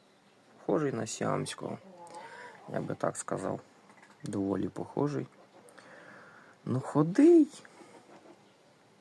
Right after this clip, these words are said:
Ось я веду по спині. А я в нього прям хребет чую.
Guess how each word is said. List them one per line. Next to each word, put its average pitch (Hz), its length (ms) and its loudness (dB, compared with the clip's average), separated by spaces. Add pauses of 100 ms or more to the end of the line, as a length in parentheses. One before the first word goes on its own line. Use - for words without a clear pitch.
(140)
Ось - 140 -6
я - 60 2
веду 135 320 2
по - 140 -8
спині. 104 440 2 (640)
А - 80 -4
я 107 120 2
в 113 60 0
нього 110 180 2
прям 107 320 6
хребет 104 680 6
чую. 101 360 2